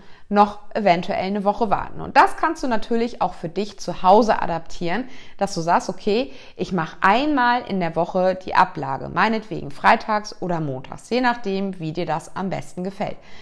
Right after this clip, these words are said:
Dann sammelst du alle deine Rechnungen, legst dir in deinen Kalender einen, äh, wiederkehrenden Termin an,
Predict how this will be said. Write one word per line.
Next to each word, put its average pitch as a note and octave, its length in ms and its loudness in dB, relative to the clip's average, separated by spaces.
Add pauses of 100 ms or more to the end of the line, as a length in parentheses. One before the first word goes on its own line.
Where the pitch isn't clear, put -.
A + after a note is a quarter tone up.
(160)
Dann C#3+ 120 -6
sammelst E4 420 4
du C#4 80 -2
alle G3 300 2
deine D#3+ 320 -2
Rechnungen, A#3+ 520 -2 (320)
legst C#4 380 2
dir C4+ 140 0
in G#3+ 120 -2
deinen F3 260 0
Kalender A3+ 720 -2
einen, D3+ 380 -4
äh, D3+ 380 -2
wiederkehrenden D#3+ 1160 0
Termin B3+ 400 0
an, B3+ 300 0